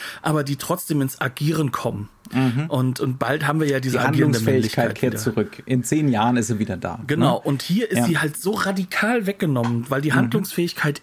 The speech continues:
Speaker 1: immer dem Kapital und dem oben drüber Stehenden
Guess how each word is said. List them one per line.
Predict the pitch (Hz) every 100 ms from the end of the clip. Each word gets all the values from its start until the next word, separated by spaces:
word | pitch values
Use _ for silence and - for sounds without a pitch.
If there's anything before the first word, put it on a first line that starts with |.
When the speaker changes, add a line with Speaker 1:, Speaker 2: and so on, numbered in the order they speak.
| _
Speaker 1:
immer | 247 277 190
dem | 147 127
Kapital | 156 147 135 160 196 190
und | 143 131
dem | 143 147 -
oben | 160 156
drüber | 170 233 185
Stehenden | - 135 117 120 -